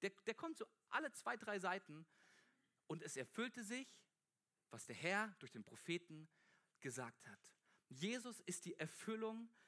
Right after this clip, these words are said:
einer Verheißung. Und an Weihnachten feiern wir, dass Gott seine Versprechen hält, weil er sie immer erfüllt.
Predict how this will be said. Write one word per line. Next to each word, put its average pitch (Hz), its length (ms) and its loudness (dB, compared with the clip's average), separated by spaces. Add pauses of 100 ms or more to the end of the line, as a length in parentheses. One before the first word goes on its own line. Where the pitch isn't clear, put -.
(320)
einer 190 300 6
Verheißung. 180 680 0
Und - 220 -6 (240)
an 170 240 2
Weihnachten 196 560 2
feiern 214 500 -2
wir, 160 80 -4
dass 151 220 -10
Gott 196 200 -4
seine 156 260 -4
Versprechen - 580 -10
hält, 117 400 -14 (1800)
weil 160 160 4
er 180 80 2
sie 175 160 -6
immer 196 320 2
erfüllt. 151 600 -6